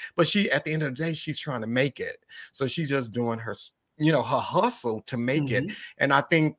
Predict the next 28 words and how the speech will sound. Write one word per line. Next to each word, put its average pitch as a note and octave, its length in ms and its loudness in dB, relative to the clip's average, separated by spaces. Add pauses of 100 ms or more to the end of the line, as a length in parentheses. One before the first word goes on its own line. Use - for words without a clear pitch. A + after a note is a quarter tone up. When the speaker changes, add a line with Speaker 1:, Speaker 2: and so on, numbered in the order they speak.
Speaker 1:
that's D3+ 300 8
where C3+ 240 4
a A#2+ 40 6
lot B2 260 4
of B2 80 -2
times A2+ 440 2
people D3+ 380 0
in A2+ 140 2
the A2 40 0
church A#2+ 440 0
go A#2 160 4
wrong. G#2+ 360 2
We C3+ 140 -4
place E3 340 0
judgment B2 540 0
on A2 160 -6
people D3+ 320 -6
because B2 340 -6
they're B2 200 2
doing C3 440 -2 (460)
things D3 320 4
and A#2 240 -4
wearing C3+ 300 0
shoes C3+ 540 -2
we D3 280 -2
just B2+ 420 -4
took - 320 -6
off. - 440 -4